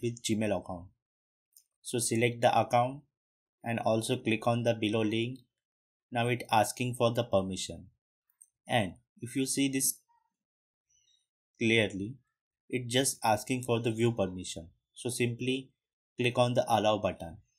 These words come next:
and that's it. You are authenticated with this Gmail account.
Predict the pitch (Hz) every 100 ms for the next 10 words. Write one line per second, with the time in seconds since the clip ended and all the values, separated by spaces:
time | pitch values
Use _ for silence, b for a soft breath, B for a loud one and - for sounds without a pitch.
0 | _ - - 113 110 113 113 110 110 -
1 | 113 107 - _ _ _ _ _ _ _
2 | - 113 113 107 110 101 113 113 120 110
3 | 110 110 110 110 - 113 - - 110 107
4 | 107 95 - 104 127